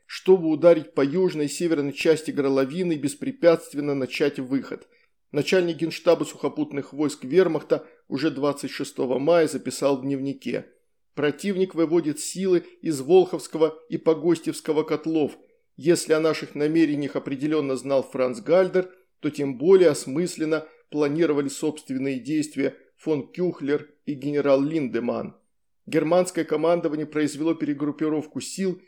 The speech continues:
выдвинув на острие главного удара по коридору Эрика, так называло оно долину смерти, к западу от Мясного Бора две пехотные, одну моторизованную дивизии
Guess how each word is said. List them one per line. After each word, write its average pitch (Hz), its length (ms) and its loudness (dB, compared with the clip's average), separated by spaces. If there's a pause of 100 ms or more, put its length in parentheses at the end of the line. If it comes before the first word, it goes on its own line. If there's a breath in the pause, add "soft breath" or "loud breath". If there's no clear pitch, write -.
(100)
выдвинув 185 600 2
на 165 120 2
острие 165 360 0
главного 147 460 2
удара 147 380 2
по 135 160 -4
коридору 135 600 0
Эрика, 185 480 0
так 160 240 2
называло 151 540 0
оно 143 160 0
долину 143 340 0
смерти, 143 520 -4
к 117 80 -12
западу 147 460 0
от 139 120 -4
Мясного 123 460 -2
Бора 170 340 4
две 135 240 -2
пехотные, 151 720 0
одну 143 180 -2
моторизованную 131 760 -2
дивизии 147 680 -4